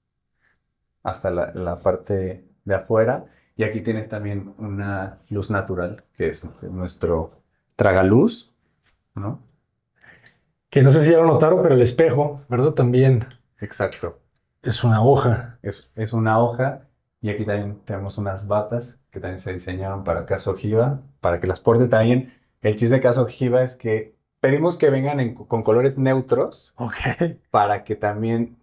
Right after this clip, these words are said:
Speaker 1: no contrastes demasiado. O sea, no quieras ser el protagonista. El protagonista es la naturaleza. No es obligatorio, pero
Speaker 2: <laughs>
Speaker 1: por eso ponemos
Speaker 2: Pero si
Speaker 1: estas.
Speaker 2: quieres vivir la experiencia
Speaker 1: Exact-,
Speaker 2: completa,
Speaker 1: exactamente.
Speaker 2: llegas y te pones la,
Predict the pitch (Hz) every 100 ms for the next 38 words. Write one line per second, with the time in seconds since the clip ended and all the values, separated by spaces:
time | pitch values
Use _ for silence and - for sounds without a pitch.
0 | _ 127 117 113 131 123 123 123 120 135
1 | 120 107 104 117 113 107 110 117 - 131
2 | 131 110 - 95 101 107 117 98 - 92
3 | 98 110 127 156 156 113 95 - 95 92
4 | - - 117 156 196 202 160 135 - -
5 | 156 196 110 180 175 _ _ - 110 127
6 | 120 110 180 165 143 220 247 214 208 214
7 | 220 196 190 190 196 220 196 170 175 147
8 | 160 165 190 175 151 131 131 202 175 151
9 | 190 202 175 170 151 185 190 175 147 127
10 | 123